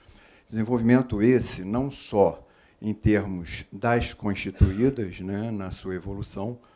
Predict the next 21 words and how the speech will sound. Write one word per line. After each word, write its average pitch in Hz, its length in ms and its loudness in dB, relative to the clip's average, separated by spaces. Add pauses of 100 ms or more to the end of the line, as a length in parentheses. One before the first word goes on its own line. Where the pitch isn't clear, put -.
(200)
como 113 240 -6
também 110 520 -6
das 113 440 -6
em 127 200 -2
criação. 107 840 -6
Basicamente, 110 880 -10
o - 40 -12
que - 80 -14
a 98 60 -12
gente 101 240 -8
se 95 140 -12
propõe 110 460 2
é 107 40 0
isso. 82 280 -10 (400)
A 101 40 -14
gente 110 220 -6
não 120 120 -2
pode 98 360 2
confundir 101 580 -8
a 92 80 -8
atuação 107 680 -6